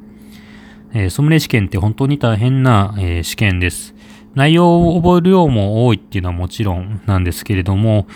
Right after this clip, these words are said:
それを覚えるために、えー、継続して勉強しなければならないというのが一番難しい点だなと思います。えー、そうですね。結構一番多いパターンがですね、えー、やっぱり勉強に追いつけなくなってとか、もう途中でしんどくなって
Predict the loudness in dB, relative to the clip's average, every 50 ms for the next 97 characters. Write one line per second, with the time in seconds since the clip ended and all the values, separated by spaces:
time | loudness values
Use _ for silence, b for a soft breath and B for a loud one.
0 | B B B B -6 -2 2 2 4 4 4 2 0 -4 -6 -4 -2 2 2 2
1 | 2 2 2 0 0 0 -2 -2 -4 -6 -6 -4 -2 -2 -2 -2 -2 -2 0 0
2 | 0 0 0 -2 -2 -4 -4 -2 0 2 2 2 0 0 -2 -4 -4 -4 -2 -2
3 | -2 -2 -2 -2 -2 -2 -2 -2 -2 0 0 2 2 2 0 0 -2 -2 -4 -2
4 | -2 -4 -4 -4 -6 -6 -4 -4 -2 -2 -4 -6 -8 -10 -8 -6 -4 -4 -4 -4
5 | -4 -4 -4 -4 -4 -6 -8 -6 -6 -6 -4 -4 -4 -2 -2 -4 -4 -6 -6 -6
6 | -4 -4 -4 -2 -2 -4 -6 -6 -10 -20 -20 B B B B B B B B B
7 | B B B B B B B B B B B -2 -2 0 0 0 0 0 0 0
8 | 0 -2 -4 -6 -10 -8 -4 0 0 2 2 0 0 -2 -4 -2 -2 -2 -2 0
9 | 0 0 0 0 -2 0 2 2 2 2 2 2 0 0 -2 -4 -4 -4 -2 -4
10 | -2 -2 -4 -4 -6 -6 -6 -8 -6 -4 -4 -2 -2 -2 -4 -6 -6 -6 -4 -2
11 | 0 0 0 0 0 0 -2 -2 -2 -2 0 2 0 0 -2 -4 -10 -6 -2 0
12 | 0 0 0 0 2 2 2 2 2 0 0 -2 -2 0 0 0 -2 -2 -4 -6
13 | -6 -8 -10 -12 -10 -10 -12 -16 -18 -20 -20 -20 B B B B B -8 -6 -4
14 | -4 -4 -2 0 0 0 0 0 -2 -2 -2 0 0 0 0 0 0 -2 -2 -4
15 | -6 -8 -8 -10 -10 -10 -12